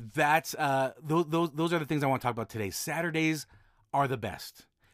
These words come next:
It's a great way for you to market yourself, that you do signings on the weekends and, and holidays if you're up for it. Uh, and if you don't, if you don't wanna do signings on weekends, that is your prerogative. There's no problem with that. I'm not,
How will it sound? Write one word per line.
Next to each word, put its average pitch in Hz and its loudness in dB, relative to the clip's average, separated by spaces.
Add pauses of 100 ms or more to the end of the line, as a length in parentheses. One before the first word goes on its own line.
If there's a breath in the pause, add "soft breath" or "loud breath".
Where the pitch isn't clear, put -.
It's - -14
a 117 -4
great 127 2
way 151 2
for 127 -6
you 120 -2
to 110 -2
market 120 0
yourself, 160 -2
that 113 -4
you 120 -4
do 123 2
signings 135 0
on 107 -2
the 101 -4
weekends 151 -4
and, 104 -6
and 101 -10
holidays 117 -2
if 113 -8
you're 113 -6
up 117 -10
for 135 -4
it. 202 -12 (880 loud breath)
Uh, 131 4
and 156 0
if 151 -2
you 160 -2
don't, 160 2 (840)
if 123 -8
you 156 -4
don't 160 0
wanna 165 0
do 147 -2
signings 165 -2
on 143 0
weekends, 160 -2 (260 loud breath)
that 160 -2
is 135 -2
your 156 4
prerogative. 160 -2
There's 160 -2
no 185 4
problem 151 2
with 123 -2
that. 113 0
I'm 123 0
not, 151 4